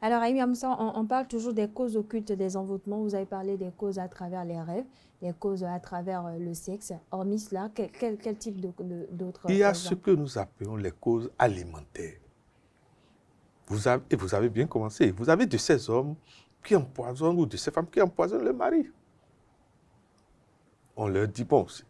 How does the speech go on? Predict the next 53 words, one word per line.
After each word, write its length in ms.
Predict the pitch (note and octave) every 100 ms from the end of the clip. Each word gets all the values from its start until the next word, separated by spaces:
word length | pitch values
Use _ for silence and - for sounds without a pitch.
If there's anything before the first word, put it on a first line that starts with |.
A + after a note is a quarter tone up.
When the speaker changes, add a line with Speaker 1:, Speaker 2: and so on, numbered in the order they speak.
| -
Speaker 2:
si 180 | - A#2
tu 120 | -
fais 140 | A2 B2
ça, 280 | - C#3+ -
bon, 160 | C3+ A#2+ B2
il 100 | B2
te 100 | G#2+
sera 260 | - B2
fidèle. 340 | C3 A2 - - _
Speaker 1:
Oui. 200 | G3 F#3+ - _ _ _ _ _
Speaker 2:
Et 80 | G#2+
effectivement, 480 | G2+ - G2+ A2 B2
il 80 | C#3
y 20 |
a 60 | B2+
de 200 | - -
cette 360 | - B2 - -
drogue, 300 | A2+ B2 F#2+ G#2+
moi 120 | G#2
j'appelle 260 | G2+ - -
ça 120 | G2+ -
drogue. 260 | F#2+ C3+ E2+ - - F3 -
Speaker 1:
Mhm. 240 | G3 - - - - - - _ _ _ _ _ _ _ _ - - -
Speaker 2:
De 80 |
manière 320 | G#2+ A#2 C3+ C#3+
à 60 |
ce 140 | - C3+
que, 180 | D3
bon, 260 | C#3+ E3+ - - _ _ - -
si, 400 | - F#3+ F#3 D#3 - - _
excusez-moi, 400 | B2 D#3+ F#3+ E3+
si 220 | - -
l'homme 240 | D3 B2 C3+
rentre 220 | A2 B2
dans 120 | G2
une 200 | F2 A2
autre 100 | A#2
femme, 240 | A2 A#2 A#2 C3 D3+ _ _ _ _ _ _ _ - - -
si 160 | E3+
ça 120 | D#3+ D#3
va 120 | -
faire 140 | A#3+
quand 120 | E3+ D#3
ils 40 |
vont 140 | A2+
finir, 300 | A2+ G2+ G#2+
cinq 320 | A#2 - - C3
minutes 160 | A#2+
après, 160 | G2+ G#2+
ils 20 |
vont 100 | F2+
se 120 | -
quereller. 360 | F2 D#2 D#2